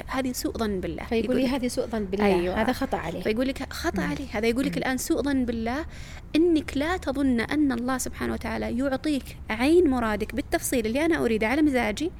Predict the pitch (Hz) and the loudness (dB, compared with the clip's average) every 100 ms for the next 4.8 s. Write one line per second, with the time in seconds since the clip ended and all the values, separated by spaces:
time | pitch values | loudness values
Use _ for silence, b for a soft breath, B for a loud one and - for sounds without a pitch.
0 | B B B B - 294 - - 277 - | B B B B -2 0 -2 -2 -4 -4
1 | - 262 240 226 240 - 247 277 339 B | 2 4 4 0 -4 -2 0 0 0 B
2 | B B 190 247 277 254 247 262 - 240 | B B 2 4 2 2 0 -2 -4 -2
3 | 247 240 226 214 269 254 240 214 220 233 | 0 0 0 0 0 2 0 0 2 4
4 | 339 370 - 269 254 - - | 4 2 0 0 0 -4 -6